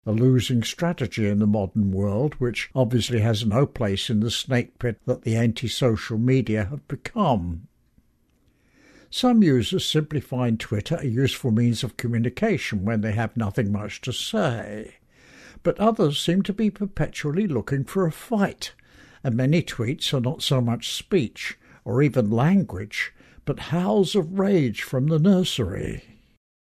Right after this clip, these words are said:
Several things about Twitter make it potentially dangerous.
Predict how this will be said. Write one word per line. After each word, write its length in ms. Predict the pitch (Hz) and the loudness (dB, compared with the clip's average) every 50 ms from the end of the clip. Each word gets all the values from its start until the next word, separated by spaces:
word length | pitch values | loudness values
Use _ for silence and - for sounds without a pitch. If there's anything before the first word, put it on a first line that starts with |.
| _ _ _ _ _ _ _ _ | _ _ _ _ _ _ _ _
Several 420 | - - 262 240 - 233 208 175 | -4 -2 -2 0 2 2 2 2
things 380 | - - 180 147 131 123 - - | 2 0 0 2 2 0 0 -2
about 380 | 120 110 131 123 117 110 - | -2 -2 -2 -2 -2 -4 -6
Twitter 480 | - - - 117 101 110 - 151 147 151 | -10 -6 -4 -4 -4 -2 -2 -2 0 0
make 320 | 170 190 196 196 196 - | 0 0 0 0 0 -2
it 180 | 196 180 - _ _ _ | -4 -4 -4 _ _ _
potentially 600 | - 175 - - 254 254 196 - - - 165 156 | -14 -12 -6 -2 -2 -2 -2 -2 -2 -2 -2 -2
dangerous. 960 | 151 - 160 160 185 190 147 113 107 92 82 85 95 - - - - - - | 0 -2 -2 0 2 2 2 0 0 -4 -8 -8 -10 -10 -8 -6 -6 -8 -8